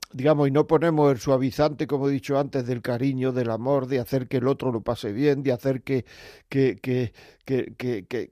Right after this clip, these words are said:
que querer que, que el otro lo pase bien, que el otro se sienta querido, reconocido, etcétera,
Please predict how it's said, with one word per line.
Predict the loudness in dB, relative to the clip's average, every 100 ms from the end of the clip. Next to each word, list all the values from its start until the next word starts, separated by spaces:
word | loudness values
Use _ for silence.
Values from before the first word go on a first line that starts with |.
| _
que | -2 0 0
querer | -2 2 8 8 8
que, | 4 2 2 2
que | 2 2
el | 4
otro | 4 4 4
lo | 4
pase | 2 0 -2
bien, | 2 4 4 0 -10 -20 -4
que | 2
el | 6
otro | 6 4
se | 2 -2
sienta | -2 -2 -2 -4
querido, | -2 0 4 4
reconocido, | 2 -2 -2 -4 0 2 4 2
etcétera, | 0 -2 0 -2 -2